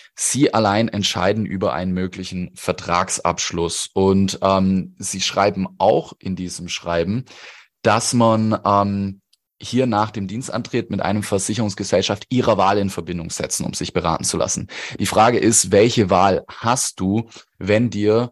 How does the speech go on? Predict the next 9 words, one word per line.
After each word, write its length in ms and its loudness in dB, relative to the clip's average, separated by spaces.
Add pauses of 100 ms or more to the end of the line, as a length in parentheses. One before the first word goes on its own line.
wenn 180 -4
du 80 -2
startest, 800 0
nur 260 -2
zwei 480 0
oder 200 -4
drei 280 -2
Versicherungen 640 -6
überhaupt 720 2